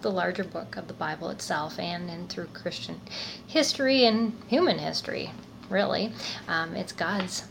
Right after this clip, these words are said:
story. And so what, what do we take away from that? And within my time this morning with God, it, um, it really struck me that in the, the very first verses,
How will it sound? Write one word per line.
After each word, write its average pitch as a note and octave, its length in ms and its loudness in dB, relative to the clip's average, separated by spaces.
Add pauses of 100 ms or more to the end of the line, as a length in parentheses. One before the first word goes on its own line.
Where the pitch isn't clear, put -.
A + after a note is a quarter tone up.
story. - 580 -2 (400)
And A3 200 6
so A3+ 320 6
what, A#3+ 480 4 (600)
what A#3 180 2
do C4+ 60 2
we C4 120 0
take G#3+ 280 0
away F#3 220 2
from E3+ 240 -6
that? - 460 -4
And G3 540 2
within A3 300 0
my G#3 220 2 (240)
time G3+ 260 4
this F#3+ 180 2
morning E3+ 300 -2
with D#3+ 160 -10
God, D#3 220 4 (840)
it, F#3+ 260 6
um, F3+ 300 2 (340)
it A3+ 60 -4
really G#3+ 240 8
struck G3+ 460 4
me E3 340 -2 (140)
that F3 580 4
in G#3 240 6 (800)
the, F#3+ 340 8 (100)
the G#3+ 80 0
very C4 220 10
first G#3+ 320 6
verses, F3+ 760 2